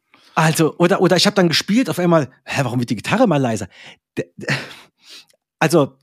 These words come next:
das Tonpotty-Ding war auch sowas von locker und alles. Also es war, das war echt billig. Und es war dafür, ich weiß gar nicht, wie viel es kostet, ich glaub, hundertzwanzig Euro, ich weiß es nicht mehr. Zu teuer auf jeden Fall.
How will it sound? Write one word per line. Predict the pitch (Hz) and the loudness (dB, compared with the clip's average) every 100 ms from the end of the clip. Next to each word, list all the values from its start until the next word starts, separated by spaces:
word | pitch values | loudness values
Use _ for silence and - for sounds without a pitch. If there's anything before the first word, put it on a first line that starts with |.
| _ | _
das | 160 143 | -6 -4
Tonpotty-Ding | - 240 262 - 147 143 123 135 127 117 | 0 2 2 0 -4 -4 -4 -2 -2 -4
war | 139 - | -4 -2
auch | 180 - | -2 -2
sowas | 135 190 226 208 | -4 0 2 2
von | 202 185 | 2 2
locker | 175 226 180 | 2 2 2
und | 151 135 | 0 0
alles. | 139 160 165 - - | -2 -2 -4 -10 -12
Also | - 160 | -4 0
es | 175 | 0
war, | 185 165 151 - _ _ _ _ _ _ _ _ _ _ _ _ _ _ | 0 0 0 -4 _ _ _ _ _ _ _ _ _ _ _ _ _ _
das | - 151 | -6 -2
war | 170 | 0
echt | 180 - _ _ _ _ _ - | -2 -4 _ _ _ _ _ 0
billig. | 269 110 - - _ _ | 0 0 -6 -12 _ _
Und | 220 226 | 0 2
es | - | 2
war | 202 - | 0 0
dafür, | - 226 - 190 | -4 -2 -2 -2
ich | - | -2
weiß | 233 220 | -2 0
gar | 208 | -2
nicht, | |
wie | 190 | -2
viel | 165 | -6
es | |
kostet, | - 214 214 - | -8 -6 -6 -10
ich | - _ | -14 _
glaub, | - | -12
hundertzwanzig | 208 196 - 180 175 | -8 -8 -10 -14 -12
Euro, | 185 | -12
ich | 180 - | -10 -10
weiß | 143 170 | -10 -10
es | 143 | -8
nicht | 151 | -6
mehr. | 135 - - - _ | -8 -12 -20 -20 _
Zu | - 226 | -6 -6
teuer | - 185 147 | 0 0 2
auf | 113 123 | 0 -4
jeden | 101 | -6
Fall. | 95 90 80 | -8 -14 -18